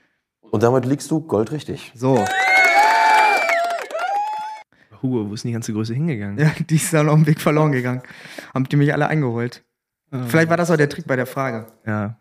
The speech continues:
Speaker 3: ja.
Speaker 1: So, Hugo, das sind die ersten sechzig Punkte für dich.
Speaker 2: Ja, und ich würd mir direkt die zweiten sechzig holen mit einfach schätzen sechzig.
Speaker 1: Ach,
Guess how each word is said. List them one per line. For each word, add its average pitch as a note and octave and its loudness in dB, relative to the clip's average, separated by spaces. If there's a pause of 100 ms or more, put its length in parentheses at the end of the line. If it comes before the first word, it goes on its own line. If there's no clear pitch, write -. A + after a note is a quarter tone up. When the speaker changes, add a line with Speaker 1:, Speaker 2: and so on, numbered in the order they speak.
Speaker 3:
ja. G#2+ -4
Speaker 1:
So, A2+ 2
Hugo, F#2 2
das F#2+ 4
sind C3 0
die C3 2
ersten D3+ 0
sechzig B2+ -4
Punkte C#3 -2
für A#2+ -2
dich. C3+ -2
Speaker 2:
Ja, C3+ -4
und D#3 0
ich D3 -6
würd F#3 2
mir F3+ 2
direkt E3+ 2
die D#3+ -4
zweiten G3+ 0
sechzig G3+ -4
holen F3 2
mit D#3 -2
einfach D#3+ -4
schätzen C#3+ -4
sechzig. A#2 -10 (960)
Speaker 1:
Ach, G2+ -6